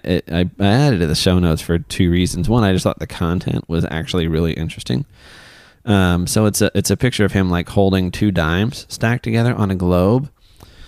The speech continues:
Um, and so, like, his little blurb is,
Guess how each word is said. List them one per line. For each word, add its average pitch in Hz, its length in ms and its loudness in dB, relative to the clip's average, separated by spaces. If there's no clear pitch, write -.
Um, 73 760 0
and 90 220 0
so, 92 480 2
like, 85 260 2
his 101 280 0
little 98 280 4
blurb 95 800 2
is, 87 520 0